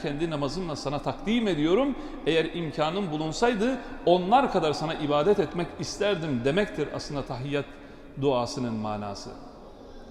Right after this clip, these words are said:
Bak, "Elhamdülillahi Rabbil alemin." Bak, cümlelerimizin içerisinde bir bütünlük var,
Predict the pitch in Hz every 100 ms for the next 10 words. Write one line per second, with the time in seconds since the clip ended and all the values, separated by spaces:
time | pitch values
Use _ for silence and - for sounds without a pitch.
0 | - 117 - - - - - - - -
1 | - 151 160 175 135 127 127 127 123 120
2 | 120 120 113 127 170 131 107 87 - -
3 | - - - - - - - - - -
4 | - - - - - - - - 113 139
5 | 139 131 135 151 156 160 156 135 143 127
6 | - 131 120 185 214 - - - - -
7 | 143 156 131 131 147 135 185 185 139